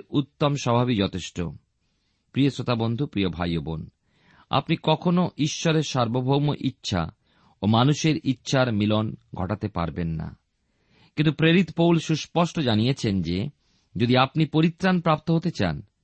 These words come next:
আপনাকেই দায়িত্ব অনুভব করতে হবে। এ আপনার দায়িত্ব, কেননা প্রভু বলেন, "যে কেউ তার কাছে আসে,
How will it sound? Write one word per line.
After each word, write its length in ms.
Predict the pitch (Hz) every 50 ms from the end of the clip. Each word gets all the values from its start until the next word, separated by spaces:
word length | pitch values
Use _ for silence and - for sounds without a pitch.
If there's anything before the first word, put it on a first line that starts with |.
| _ _ _ _ _ _ _ _ _ -
আপনাকেই 480 | - 104 107 - 131 139 131 - 135 107
দায়িত্ব 480 | 80 - 90 95 110 127 - - 160
অনুভব 240 | 156 151 147 151 156 151 _
করতে 280 | - 139 - - - 104
হবে। 280 | 90 85 78 76 - - _ _ _ _ _ _ _ -
এ 80 | - 160
আপনার 380 | 175 185 - 220 214 214 180
দায়িত্ব, 420 | 123 104 90 82 - _ - 90 - _ _ _ _ _ _ -
কেননা 160 | 139 151 151
প্রভু 260 | 143 - 175 180 196
বলেন, 380 | 185 165 120 101 98 92 82 - _ _ _ _ -
"যে 240 | 95 90 135 175 202
কেউ 220 | - - 254 247
তার 200 | 196 - 147 120
কাছে 280 | 107 113 104 - - 107
আসে, 340 | 92 90 - - 123 190